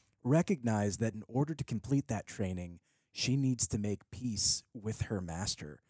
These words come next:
and with herself, because undoubtedly she feels responsible for Vader's fall and, and, and, or I should say Anakin's fall and,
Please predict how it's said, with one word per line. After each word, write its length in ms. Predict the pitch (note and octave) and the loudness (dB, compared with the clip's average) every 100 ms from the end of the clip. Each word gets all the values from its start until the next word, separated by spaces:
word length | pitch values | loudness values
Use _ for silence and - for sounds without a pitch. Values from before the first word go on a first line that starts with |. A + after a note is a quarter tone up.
| _ _ - | _ _ -6
and 120 | A2 | -2
with 140 | D3+ | -2
herself, 760 | D#3 - - - G#2+ - - - _ _ _ _ - | -2 0 2 2 2 -2 -10 -20 _ _ _ _ -4
because 640 | A2 B2 A#2 G2 F#2 - - _ _ _ _ _ _ _ _ | 0 2 2 4 2 0 -4 _ _ _ _ _ _ _ _
undoubtedly 920 | C#3 C#3+ B2+ A2+ A#2+ F#2+ G2+ F2+ F2+ F2 | 2 2 2 2 0 -2 -2 -2 -6 -10
she 440 | - - D#3+ C3+ | -8 -4 0 0
feels 800 | A2 - - A2 G#2+ F2+ E2 - - | -2 -4 0 2 2 -2 -6 -8 -8
responsible 840 | F#2+ - - G2 F2 - F2 - - | -6 -2 0 0 0 -4 -6 -10 -12
for 180 | - | -8
Vader's 460 | F2+ E2+ D#2 D#2+ D#2+ | -6 -6 -8 -10 -16
fall 500 | - E2 C2 - - _ _ _ _ _ - | -10 -8 -8 -12 -18 _ _ _ _ _ -6
and, 560 | F#2 F2+ E2+ E2 D#2+ - _ _ _ _ _ _ _ - | -4 -2 -6 -10 -16 -20 _ _ _ _ _ _ _ -4
and, 280 | G#2 F2+ D2+ - | -4 -6 -14 -18
and, 160 | F#2 E2 D2+ B1+ _ | -18 -18 -20 -20 _
or 180 | A#2+ G2+ | 0 2
I 60 | |
should 180 | G2+ - | 0 2
say 220 | - G2 - | 2 2 0
Anakin's 460 | G#2 G#2+ - F2+ | -2 -2 -4 -4
fall 340 | - G#2+ F#2 E2+ | 2 4 4 0
and, 180 | D#2+ | -4